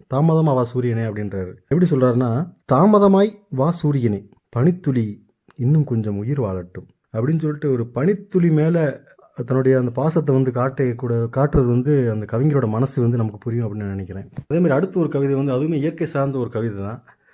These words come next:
அதாவது, மழை பெய்யுது, மழை மண்ணு மேல விழுந்துச்சுன்னா மண் நினையும், மண் மேல் முத்தமிடும், அப்படி கூட நான் நிறைய கவிதைகள் படிச்சிருக்கலாம்.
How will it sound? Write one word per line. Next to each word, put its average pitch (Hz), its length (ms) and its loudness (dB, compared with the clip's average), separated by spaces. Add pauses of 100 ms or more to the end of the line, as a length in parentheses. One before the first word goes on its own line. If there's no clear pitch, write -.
அதாவது, 151 340 0
மழை 127 220 2
பெய்யுது, 170 460 2
மழை 131 260 0
மண்ணு 147 300 4
மேல 180 180 6
விழுந்துச்சுன்னா 135 880 0 (520)
மண் 135 260 4
நினையும், 139 640 2
மண் 127 220 4
மேல் 151 180 6
முத்தமிடும், 127 640 2
அப்படி 127 320 -4
கூட 156 180 0
நான் 120 200 2
நிறைய 131 260 2
கவிதைகள் 117 460 0
படிச்சிருக்கலாம். 95 540 -8